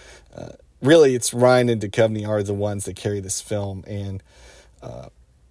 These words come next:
so e-, even, like I said, even though it was shot in an airport and, like, basically that's all you have, uh, I really enjoyed the cinematography, especially there were a couple of key shots of,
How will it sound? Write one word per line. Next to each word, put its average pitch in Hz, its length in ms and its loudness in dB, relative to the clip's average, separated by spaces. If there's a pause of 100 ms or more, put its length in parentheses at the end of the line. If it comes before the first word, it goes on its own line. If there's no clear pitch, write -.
(720)
so 123 460 4
e-, 147 180 2
even, 185 380 4
like 131 180 2
I 131 60 2
said, 110 240 -2
even 170 240 2
though 156 180 4
it 110 60 -2
was 123 140 -2
shot 135 440 2
in 120 580 -6
an 117 120 -4
airport 113 680 0
and, 104 420 -12 (180)
like, 110 240 -12
basically 120 360 2
that's 117 200 0
all 117 200 4
you 113 140 -2
have, 113 340 0 (560)
uh, 107 220 -8 (440)
I 131 80 6
really 151 360 6
enjoyed 127 400 6
the 117 60 -4
cinematography, 117 880 -2
especially 139 440 2
there 123 180 4
were 120 220 0
a - 60 -20
couple 117 400 2
of 107 200 -6
key 123 420 -2
shots - 640 0
of, 101 200 -6